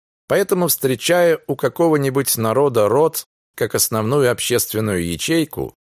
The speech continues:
мы должны будем искать у него и племянную организацию,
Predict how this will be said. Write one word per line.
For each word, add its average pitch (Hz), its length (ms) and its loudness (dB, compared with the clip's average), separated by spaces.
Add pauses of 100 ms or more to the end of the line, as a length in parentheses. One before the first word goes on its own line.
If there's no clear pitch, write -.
(260)
мы 175 160 0
должны 185 400 2
будем 160 380 2
искать 165 440 0
у 151 40 -4
него 156 380 0 (360)
и 147 80 0
племянную 139 720 0
организацию, 139 1040 0